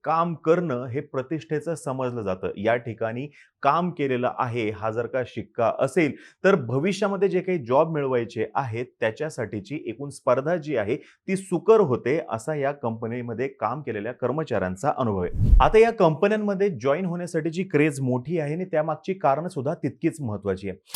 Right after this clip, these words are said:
पहिलं महत्त्वाचं कारण म्हणजे exposure to top companies, म्हणजे या बिग फोर कंपन्या ज्या आहेत यांच्याकडे ऑडिटसाठी ज्या कंपन्या येतात त्या जगातील सगळ्यात मोठ्या कंपन्यांपैकी एक आहेत. अगदी Fortune फाय हंड्रेडमध्ये ज्या जास्तीत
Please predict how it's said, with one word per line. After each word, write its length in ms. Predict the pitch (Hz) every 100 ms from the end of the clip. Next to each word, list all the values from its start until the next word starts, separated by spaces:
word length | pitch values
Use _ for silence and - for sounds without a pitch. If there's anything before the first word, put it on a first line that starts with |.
| -
पहिलं 220 | 196 202 233
महत्त्वाचं 460 | 214 214 214 190
कारण 280 | 196 180 185
म्हणजे 420 | 180 156 156 170 -
exposure 520 | 123 - 160 151 156 156
to 60 | 147 113
top 360 | 131 - -
companies, 400 | 120 127 147 107 87
म्हणजे 380 | 101 101 135 139 - _
या 140 | 123 151
बिग 280 | 104 127 - -
फोर 140 | 170
कंपन्या 460 | 175 127 123 143 151
ज्या 200 | 139 156
आहेत 240 | 107 95 101
यांच्याकडे 440 | 120 127 127 143 160 -
ऑडिटसाठी 600 | 110 139 156 147 143 151
ज्या 120 | 165
कंपन्या 440 | 156 139 135 160
येतात 400 | 160 160 160 131 131 - _
त्या 120 | 185 185
जगातील 460 | 156 165 170 180
सगळ्यात 440 | 190 147 123 147 165
मोठ्या 260 | 151 139 151
कंपन्यांपैकी 680 | 143 131 135 135 127 123 123
एक 100 | 90
आहेत. 120 | 90
अगदी 220 | 107 156
Fortune 480 | 160 131 123 165 175
फाय 120 | 165 151
हंड्रेडमध्ये 460 | 156 156 156 151
ज्या 200 | 156 175 175 - - 107
जास्तीत 380 | - - -